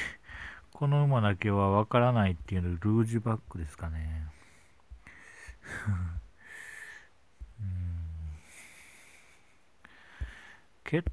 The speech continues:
統的には絶対買えないんですけどね。東京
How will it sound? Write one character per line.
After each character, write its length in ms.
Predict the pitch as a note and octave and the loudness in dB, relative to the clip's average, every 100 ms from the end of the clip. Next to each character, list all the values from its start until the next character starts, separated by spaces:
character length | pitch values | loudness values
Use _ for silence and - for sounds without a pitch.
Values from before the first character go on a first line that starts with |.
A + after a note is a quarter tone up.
| - | 0
統 160 | F3+ | 2
的 160 | E3+ D#3 | 2 4
に 180 | D3+ B2 | 6 6
は 100 | F2 | 4
絶 220 | G#2 - - | 2 0 -2
対 140 | D#3 | -4
買 200 | - D3 | 2 4
え 20 | |
な 80 | C3+ | 4
い 40 | |
ん 20 | F2+ | 2
で 60 | |
す 60 | - | 0
け 60 | |
ど 60 | E2 | -2
ね。 160 | E2+ E2+ | 0 0
東 200 | G#2 G2+ | 2 0
京 380 | G2+ G#2 G2+ G2 | 2 2 4 2